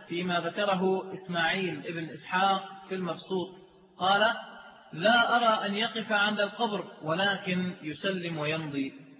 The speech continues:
هذه روايات مشتهرة عند مالك، ولذلك اعترف الحبشي بها في كتابه المقالات السنية صفحة مائة وخمسين،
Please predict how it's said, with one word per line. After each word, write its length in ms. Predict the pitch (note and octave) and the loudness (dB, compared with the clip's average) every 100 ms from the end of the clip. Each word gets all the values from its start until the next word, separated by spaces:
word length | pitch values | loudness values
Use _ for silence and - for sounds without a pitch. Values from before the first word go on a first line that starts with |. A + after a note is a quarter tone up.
| - - _ _ _ - | -20 -20 _ _ _ -2
هذه 580 | E3 G#3 G3+ F#3 F#3 F3+ | 2 4 4 4 4 2
روايات 460 | F3 F3 G#3 A3 A3 | 4 4 4 4 0
مشتهرة 760 | F#3+ - G3+ G3 A3+ G3+ G3 | -2 -2 0 2 2 0 0
عند 180 | E3+ F#3 | 0 0
مالك، 360 | F#3+ G3 E3+ C#3 - - - - - | 2 2 0 -4 -12 -20 -20 -12 -4
ولذلك 520 | F#3 F#3 A3 A3 G#3 | -2 2 2 2 0
اعترف 580 | G3 B3 A#3 G3 F3 - - - - - - | 0 2 0 2 -2 -4 -14 -20 -20 -14 -10
الحبشي 560 | D3 D3+ D#3 - F#3 | -8 -6 -6 -6 -6
بها 280 | E3 F3+ D#3+ | -2 -2 -2
في 120 | - | -4
كتابه 320 | - - E3+ D#3 | -8 -4 -2 -2
المقالات 420 | D3 C#3+ D#3 D#3+ | -6 -4 -4 -4
السنية 340 | - D#3+ E3 | -6 -8 -8
صفحة 260 | D3 - D3+ | -8 -10 -10
مائة 220 | D#3 C#3+ | -10 -12
وخمسين، 480 | C3+ C3+ D3+ D3 | -12 -12 -10 -10